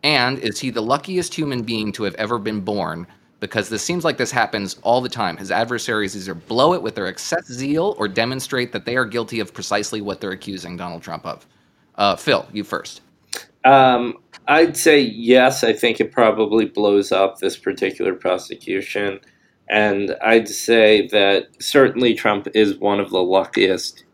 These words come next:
Speaker 2: humans, um, in modern history, but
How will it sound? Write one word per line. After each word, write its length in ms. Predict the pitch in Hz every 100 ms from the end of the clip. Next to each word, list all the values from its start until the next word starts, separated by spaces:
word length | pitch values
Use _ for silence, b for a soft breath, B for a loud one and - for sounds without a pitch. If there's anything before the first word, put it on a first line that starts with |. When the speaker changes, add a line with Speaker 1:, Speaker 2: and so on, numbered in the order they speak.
| _
Speaker 2:
humans, 960 | - - 110 98 98 95 95 92 - -
um, 560 | 82 87 85 85 80 85 _ _ _ -
in 140 | 104
modern 340 | 101 98 95
history, 720 | 92 110 101 - 104 98 98 -
but 380 | 139 123 98